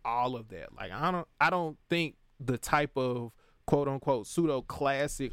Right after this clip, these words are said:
undeniable classic that people are looking for from Drake,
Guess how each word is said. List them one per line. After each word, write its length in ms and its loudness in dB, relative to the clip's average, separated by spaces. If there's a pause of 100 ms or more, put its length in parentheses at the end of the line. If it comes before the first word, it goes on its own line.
undeniable 720 0
classic 680 -2 (140)
that 380 -2
people 320 -2
are 120 -2
looking 480 -2
for 320 0
from 340 -2
Drake, 340 0